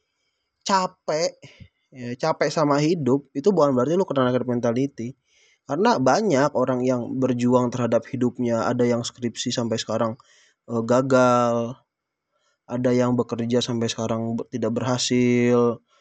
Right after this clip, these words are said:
eh, selalu stuck pada pekerjaan yang sama yang dia benci, membuat naskah,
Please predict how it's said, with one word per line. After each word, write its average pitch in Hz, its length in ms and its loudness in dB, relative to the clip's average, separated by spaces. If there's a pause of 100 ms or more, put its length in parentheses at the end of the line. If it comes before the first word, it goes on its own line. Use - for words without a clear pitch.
(240)
eh, 123 160 -4
selalu 127 320 4
stuck - 400 -4
pada 120 200 2
pekerjaan 123 400 0
yang 123 120 0
sama 123 320 2
yang 123 80 2
dia 120 160 4
benci, 123 880 2 (480)
membuat 131 400 2
naskah, 123 560 0